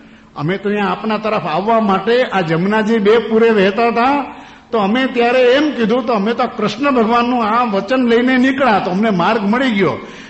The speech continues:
ઈ તો અમને આવવાનો મળ્યો. હવે અમારે આ કાંઠે જવું હોય તો કેમ જવું?" તો કે, "કાંઈ વાંધો નહીં, જમનાજી પાસે જઈને કહેજો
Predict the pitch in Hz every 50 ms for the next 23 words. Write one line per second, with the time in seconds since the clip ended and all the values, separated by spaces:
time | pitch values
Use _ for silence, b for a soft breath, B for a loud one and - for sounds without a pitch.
0 | B B - 165 165 - 226 208 226 240 247 220 175 180 196 226 277 320 320 320
1 | 285 233 202 185 180 165 151 127 131 139 165 214 220 185 185 208 214 233 233 175
2 | 147 143 180 208 202 - 208 202 160 202 233 226 240 247 262 262 277 277 277 294
3 | 233 320 339 330 294 233 196 151 131 117 107 92 - - - - - - - -
4 | - - - - _ _ _ _ _ - 110 - - - 98 - - 147 185 226
5 | 240 233 226 226 202 202 - - - - - - - - 123 143 147 160 165 175
6 | 170 165 170 170 175 165 151 - 170 170 143 151 165 180 185 190 190 202 226 226
7 | 185 156